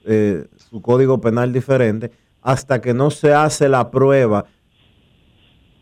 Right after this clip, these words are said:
que determine exactamente qué tipo de, de narcótico se trata, no se puede hacer esa afirmación, porque las leyes dominicanas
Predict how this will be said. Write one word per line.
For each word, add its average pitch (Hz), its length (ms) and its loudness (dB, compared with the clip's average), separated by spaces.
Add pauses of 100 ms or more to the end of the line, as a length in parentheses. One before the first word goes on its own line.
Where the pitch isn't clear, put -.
(280)
que 117 80 0
determine 117 720 2
exactamente 135 1080 -2
qué 143 380 2 (360)
tipo 147 400 0
de, 120 320 0
de 107 300 -2
narcótico 123 680 0
se 131 180 -2
trata, 117 440 -2 (280)
no 131 440 -2 (160)
se - 180 -10
puede 113 320 0
hacer 107 300 -4
esa 104 180 -6
afirmación, 82 760 -18
porque 101 280 -10
las 98 140 -4
leyes 113 340 -2
dominicanas 104 680 -4